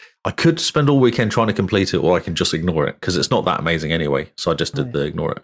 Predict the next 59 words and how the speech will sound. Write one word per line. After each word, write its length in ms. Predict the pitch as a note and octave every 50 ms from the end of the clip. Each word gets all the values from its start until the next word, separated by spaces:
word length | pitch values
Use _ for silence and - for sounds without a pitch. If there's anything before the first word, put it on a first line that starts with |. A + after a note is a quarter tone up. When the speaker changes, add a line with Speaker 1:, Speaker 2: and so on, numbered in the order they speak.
| _ _ _ _ _ _ _ _ _ -
Speaker 1:
really. 200 | D#2+ - - D#3+
Speaker 2:
Wasn't 260 | F3 F#3 G3 A3+ A3+
it 60 | G#3+
Speaker 1:
Um, 100 | E3 E3
Speaker 2:
like, 200 | G3+ F3 - - _ _ _
maybe 180 | F#3+ G3+ G3+ G#3+
it 80 | G#3 F#3
was, 180 | F#3 E3 C#3+
like, 240 | E3 D3 C#3 - _
free 120 | - F3+ F3
to 120 | - - C3+
play 240 | - D#3 D#3+ D#3+
days 260 | D#3 D3 C#3 C3+ C3 B2
or 60 | B2
something? 520 | B2 - C#3 B2+ A#2+ - B2+ A#2 A#2 A#2 - _ _ _ _ _ _ _ _ _ _ _ _ _ _ _ _ _ _ _ _ _ -
Speaker 1:
No, 120 | A3+ A#3
'cause 120 | A3 - F3
I've 80 | D#3
done 160 | D#3 D#3+ A3+ -
quite 160 | - - - -
a 40 |
lot. 360 | D#3 C3 - - - - - _ _ _
I 60 | - F#3
don't 140 | G#3 F3+ F3+
know. 220 | F#3 C3+ F#2+ E2+ - - _
I 40 | -
don't, 140 | A#2 A2+ D#2+
I'm 120 | G#2 D3
sure 180 | C#3+ - F#3+ F#3
it 40 | F3
was 120 | D#3+ C#3
on 140 | D3 C#3 B2+
E 100 | B2 A#2
A 120 | G#2 G2+
Play 220 | F#2+ - A2 G2 F#2
and 80 | E2+
disappeared, 440 | E2 F2+ - F2+ - G2 F#2 F2 D#2
then 240 | E2 E2 D#2+ D#2 D#2 -
it's 140 | D2 D2+ -
come 160 | - F#2+ D#2
back 160 | D#2 - -
again 180 | - - - -
Speaker 2:
Come 80 | - -
Speaker 1:
later. 240 | C#3 B2+ A#2+ B2+
Speaker 2:
back. 280 | C3 B2+ - - - _ _ _
Ah, 120 | - C#3+ B2+
yep. 260 | B2+ C#3 D#3 D3+ - _ -
Speaker 1:
Yeah. 200 | - - - - - _ _ _ _ _ _ _ _ _ _ _ _ _ _ -
I'm 60 | F2
sure 160 | - B2 G#2+
someone 260 | - - F2 D#2+ D2 C#2+
knows 340 | - - - - - - - _ _ _ _ -
stuff. 360 | - - - - - - _ _ _ _ _ _ _ -
Speaker 2:
<laughs> 520 | D#3 C#3 - D#3+ F3+ D3+ A#2+ - - _
We 140 | F3+ F3 F3
hope 220 | E3 G#3 G#3 G#3
someone 280 | - E3+ D#3 D3 C3+ B2+
knows 200 | B2+ B2 B2 -
stuff. 340 | - - C#3 D3 - -